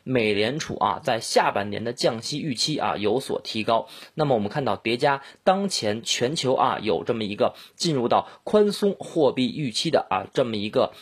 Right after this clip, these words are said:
呃，走势。所以说看到近期啊，我们看到美股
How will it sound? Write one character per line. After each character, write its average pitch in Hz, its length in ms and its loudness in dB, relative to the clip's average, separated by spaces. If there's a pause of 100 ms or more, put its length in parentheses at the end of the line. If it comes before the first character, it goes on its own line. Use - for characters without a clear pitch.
(220)
呃， 98 600 2
走 95 200 0
势。 - 240 -2
所 127 200 0
以 120 60 0
说 131 240 2 (140)
看 143 200 -2
到 117 100 2
近 131 220 -4
期 117 180 -2
啊， 113 160 2
我 95 80 0
们 87 180 -8
看 - 240 -8
到 107 140 2
美 107 240 0
股 175 220 -2